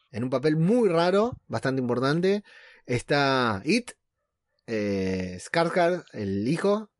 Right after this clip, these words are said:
eh, no me acuerdo si es Ben o quién, el, el que hace de It, que está muy bien también en el papel que hace.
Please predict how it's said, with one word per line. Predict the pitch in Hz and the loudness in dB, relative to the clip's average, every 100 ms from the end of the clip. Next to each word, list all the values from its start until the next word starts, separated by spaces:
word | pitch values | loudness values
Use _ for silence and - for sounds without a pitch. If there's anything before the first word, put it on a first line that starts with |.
| 113 | -6
eh, | 101 | -2
no | 98 | 0
me | 110 | -2
acuerdo | 107 120 | 0 -2
si | 110 117 | 0 -2
es | 107 | 0
Ben | 135 156 165 - | 0 0 -4 -6
o | 107 | -4
quién, | 139 160 208 _ _ _ _ _ _ | -2 -2 -4 _ _ _ _ _ _
el, | 101 92 98 - 87 | -6 -4 -6 -8 -10
el | 92 | -6
que | 110 | -4
hace | 110 120 | -2 2
de | 135 | 2
It, | 196 - _ _ _ _ _ _ _ _ | 2 -4 _ _ _ _ _ _ _ _
que | - | -6
está | 101 120 | -2 0
muy | 117 | 2
bien | 120 123 | 2 2
también | 113 120 | 0 2
en | 113 | 2
el | 104 | 2
papel | 104 113 | 2 2
que | 120 | 2
hace. | 170 - 214 | 0 0 -2